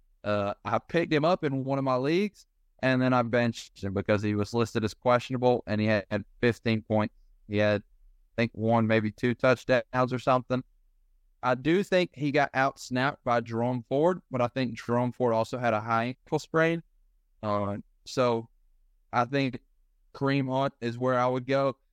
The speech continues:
You could go Pierre Strong if you think that they kind of throw Pierre Strong into the Jerome Ford role and keep Kareem Hunt in the role that he currently has.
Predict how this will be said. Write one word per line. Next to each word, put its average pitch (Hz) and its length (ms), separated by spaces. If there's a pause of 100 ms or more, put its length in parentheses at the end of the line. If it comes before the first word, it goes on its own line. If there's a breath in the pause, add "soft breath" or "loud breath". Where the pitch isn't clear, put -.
(280)
You 175 220
could 185 320
go 175 180
Pierre 175 400
Strong 180 600
if 131 200
you 143 140
think 147 380
that 135 160
they 127 320
kind 127 360
of 123 140
throw 127 300
Pierre 123 320
Strong 123 420
into 120 180
the 110 160
Jerome 113 440
Ford 127 240
role 135 400
and 104 280 (120)
keep 123 180 (180)
Kareem 117 240
Hunt 117 380
in 107 140
the 101 120
role 113 220
that - 140
he 110 100 (160)
currently 127 320
has. 156 380